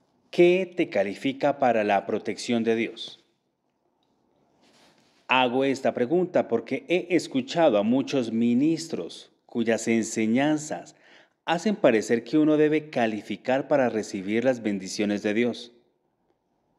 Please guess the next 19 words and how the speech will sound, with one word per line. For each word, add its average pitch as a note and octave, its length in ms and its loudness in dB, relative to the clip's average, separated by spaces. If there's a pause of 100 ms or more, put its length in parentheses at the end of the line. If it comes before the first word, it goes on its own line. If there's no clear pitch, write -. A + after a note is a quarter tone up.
(800)
Hacen C3 580 0
que A#2+ 240 0
parezca A#2+ 680 0
que C3 140 0
Dios G#2+ 260 0
te D#3 100 2
bendice G#2+ 720 -2
solo B2 520 2
si A2+ 220 -2
eres C#3+ 240 0
capaz A2 540 -2
de B2 100 0
amar A#2 360 2
al A2+ 100 0
Señor A#2 480 -4
con G#2+ 180 -4
todo A2 280 0
tu G#2+ 120 -12
corazón, G2+ 680 -2